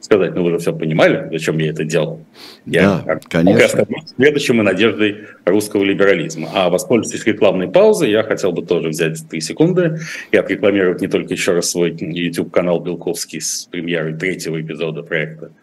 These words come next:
Speaker 1: "Время Белковского" и проект "На спокойной ночи, малыши". Каждый будний день я усыпляю на ночь уважаемую аудиторию. Ну и, <clears throat> э, э, своё выступление на острове Кипр в городе Лимассоле в театре Патихио,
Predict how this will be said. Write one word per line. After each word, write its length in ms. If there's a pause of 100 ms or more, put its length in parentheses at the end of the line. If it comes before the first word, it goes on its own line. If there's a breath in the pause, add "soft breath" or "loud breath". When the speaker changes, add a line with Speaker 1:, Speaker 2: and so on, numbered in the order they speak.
(240 soft breath)
Speaker 1:
"Время 300
Белковского" 520
и 20
проект 260
"На 60
спокойной 400
ночи, 240
малыши". 520 (280 loud breath)
Каждый 280
будний 320
день 240
я 200
усыпляю 560
на 120
ночь 240
уважаемую 420
аудиторию. 560 (340 loud breath)
Ну 160
и, 240
<clears throat> 580
э, 360 (200)
э, 220
своё 200
выступление 680
на 100
острове 300
Кипр 340
в 140
городе 280
Лимассоле 600
в 80
театре 340
Патихио, 720